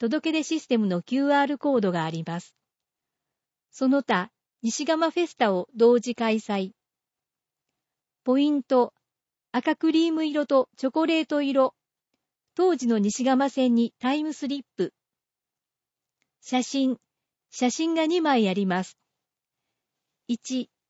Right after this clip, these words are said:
赤クリーム色とチョコレート色にカラーリングされた車両。レトロで可愛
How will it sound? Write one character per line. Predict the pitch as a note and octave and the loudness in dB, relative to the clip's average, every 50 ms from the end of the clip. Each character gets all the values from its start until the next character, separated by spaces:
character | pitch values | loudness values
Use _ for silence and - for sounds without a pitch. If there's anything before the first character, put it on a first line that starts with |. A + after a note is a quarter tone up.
| _ _ _ _ _ _ _ | _ _ _ _ _ _ _
赤 | - B3 - D#4+ D#4 | -6 -4 -2 -2 -2
ク | - D#4+ D#4 | 0 0 2
リ | D#4+ D#4+ E4 | 2 2 2
ー | D#4 | 2
ム | D#4 D#4+ | 0 -2
色 | D#4 D4+ D4+ D4 | -2 0 0 0
と | - C#4+ C#4+ | 0 0 0
チ | - C4+ | 0 -2
ョ | B3 | -2
コ | - D4 | 0 0
レ | C#4+ D#4+ D#4 D#4 | 0 2 0 0
ー | |
ト | - D4+ D4 | 0 0 0
色 | D4 C#4+ C#4 C#4 | 0 2 0 2
に | C4+ B3 C4 C4 A#3 _ | 2 2 2 0 -2 _
カ | _ - B3 | _ -4 0
ラ | B3 C#4+ C#4+ C#4+ | 2 2 4 2
ー | C#4 | 2
リ | C#4+ C#4 | 2 2
ン | C4+ C4 | 2 2
グ | C4 C4+ | 0 0
さ | - - B3+ | 0 0 2
れ | B3+ B3 | 2 4
た | - B3+ A#3+ | 2 2 0
車 | - A3 G3 | 0 -2 0
両。 | G3 A3+ G#3+ G#3+ G#3+ G#3 - _ _ _ _ _ _ _ _ _ _ _ _ _ _ _ _ _ - - | 2 2 4 4 2 0 -2 _ _ _ _ _ _ _ _ _ _ _ _ _ _ _ _ _ -6 -2
レ | A3+ E4+ | 0 0
ト | F4 - E4 D4+ | 2 2 2 2
ロ | C4+ A3+ | 2 2
で | A3 G#3 | 2 0
可 | - G#3+ G#3+ A3+ | 0 0 2 2
愛 | B3 A#3+ B3 | 2 2 2